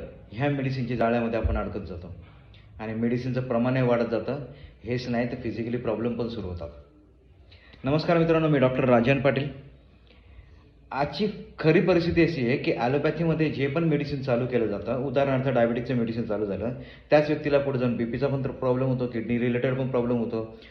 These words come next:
दुसरे इतर प्रॉब्लेम, दुसरे पण प्रॉब्लेम सुरू होतात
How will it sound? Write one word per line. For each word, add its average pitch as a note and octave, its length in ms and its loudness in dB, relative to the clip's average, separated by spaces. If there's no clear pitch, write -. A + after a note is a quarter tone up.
दुसरे C3+ 320 4
इतर C#3 180 4
प्रॉब्लेम, B2+ 340 0
दुसरे A#2+ 240 0
पण D3 100 0
प्रॉब्लेम C#3 340 -2
सुरू C3 200 -2
होतात G#2+ 220 -2